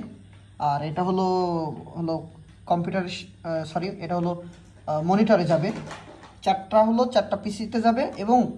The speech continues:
এই চারটা প্রত্যেকটা পিসির সাথে আবার আমাদের এই একটা তার ব্যবহার করতে হবে। এই যে দেখেন, এই যে পোর্টটা, এটা আপনি ইউএসবি আছে, এটা পিসির, এই যে পিসিতে লাগাতে হবে এটা, আর এটা লাগাতে হবে মূলত সুইচে।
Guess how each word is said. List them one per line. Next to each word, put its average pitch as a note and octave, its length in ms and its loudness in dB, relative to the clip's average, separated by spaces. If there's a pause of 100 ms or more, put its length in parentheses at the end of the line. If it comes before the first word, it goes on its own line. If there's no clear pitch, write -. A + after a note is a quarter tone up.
এই A#3 180 4
চারটা A3+ 380 4
প্রত্যেকটা A#3+ 440 -6
পিসির A#3 340 -6
সাথে G#3+ 320 -6
আবার F3+ 220 2
আমাদের G3+ 240 -2
এই G3+ 60 0
একটা F#3 220 -2
তার E3 280 0
ব্যবহার D3+ 340 -4
করতে - 280 -12
হবে। C3+ 80 -8
এই C#3+ 60 -6
যে D3+ 80 -8
দেখেন, D3+ 280 -8 (540)
এই F#3+ 120 -2
যে F3 120 -4
পোর্টটা, - 460 -12 (680)
এটা G#3 240 0
আপনি G#3+ 520 -2
ইউএসবি F#3 420 -4
আছে, G#3 180 -2
এটা F#3 120 -4
পিসির, G#3+ 560 -6 (640)
এই F3+ 140 -4
যে F3 100 -4
পিসিতে G3 440 -4
লাগাতে A3 340 2
হবে A3+ 180 4
এটা, B3 220 -2 (480)
আর E3 80 -6 (100)
এটা G3 180 -2
লাগাতে G3 320 2
হবে G#3 220 -2
মূলত G3+ 320 -2
সুইচে। F#3 600 -6